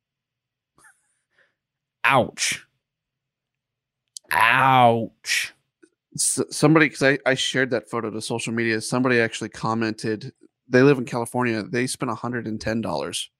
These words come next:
Speaker 2: for a
Speaker 1: Yeah,
Speaker 2: full
Speaker 1: I've got
Speaker 2: tank
Speaker 1: a
Speaker 2: of
Speaker 1: friend
Speaker 2: gas.
Speaker 1: who lives in Indiana who spent over a hundred dollars filling up their Q X eighty.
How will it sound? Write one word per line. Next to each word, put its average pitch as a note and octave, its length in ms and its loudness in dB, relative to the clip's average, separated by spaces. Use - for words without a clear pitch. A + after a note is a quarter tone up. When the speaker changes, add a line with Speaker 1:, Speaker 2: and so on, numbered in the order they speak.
Speaker 2:
for A2+ 140 0
a A2+ 40 6
Speaker 1:
Yeah, E3 120 6
Speaker 2:
full B2 80 4
Speaker 1:
I've D3 60 2
got E3+ 80 4
Speaker 2:
tank D#3+ 60 4
Speaker 1:
a - 20 4
Speaker 2:
of C3 80 0
Speaker 1:
friend C#3 180 4
Speaker 2:
gas. B2+ 60 2
Speaker 1:
who B2+ 40 0
lives C3 160 4
in A#2+ 100 2
Indiana A#2+ 560 0
who G#2 140 -6
spent G#2 420 -4
over A2+ 320 4
a F#2+ 60 2
hundred G#2 320 -4
dollars F#2+ 440 -2
filling G2+ 320 -6
up F#2+ 200 -10
their F#2+ 260 -4
Q G#2+ 340 0
X - 220 -4
eighty. - 340 -8